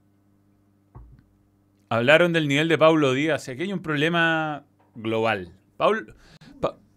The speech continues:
Paulo Díaz no, no me pareció que hizo un mal partido en todo caso. Lástima que queda eliminado,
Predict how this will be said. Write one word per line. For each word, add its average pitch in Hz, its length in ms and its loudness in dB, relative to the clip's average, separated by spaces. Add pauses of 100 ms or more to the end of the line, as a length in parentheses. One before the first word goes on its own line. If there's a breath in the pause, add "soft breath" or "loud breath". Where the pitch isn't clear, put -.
(120)
Paulo 202 320 4
Díaz 185 500 6
no, 127 540 -4 (320)
no 147 200 -8
me 147 80 -6
pareció 135 320 -2
que 139 60 -4
hizo 151 140 -8
un 147 60 -6
mal 143 160 -4
partido 113 420 -6
en 95 40 -16
todo 107 220 -16
caso. - 220 -14
Lástima 143 420 -2
que 131 100 -8
queda 120 760 -2 (160)
eliminado, 117 760 -8